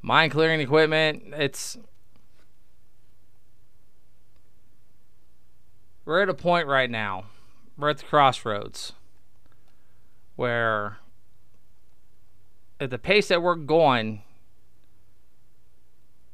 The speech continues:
this war in Ukraine is going to dwarf the amount of money that we spent on Iraq and Afghanistan combined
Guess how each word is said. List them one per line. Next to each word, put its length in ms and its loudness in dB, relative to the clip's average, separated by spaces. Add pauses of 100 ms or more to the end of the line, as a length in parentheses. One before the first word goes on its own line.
(800)
this 320 4 (300)
war 280 10
in 80 6
Ukraine 720 6 (1600)
is 120 -2
going 220 6
to 60 0
dwarf 300 12
the 100 2
amount 220 8
of 60 4
money 240 6
that 160 8
we 80 2
spent 340 4
on 300 6 (100)
Iraq 540 8
and 200 4
Afghanistan 680 2 (160)
combined 640 6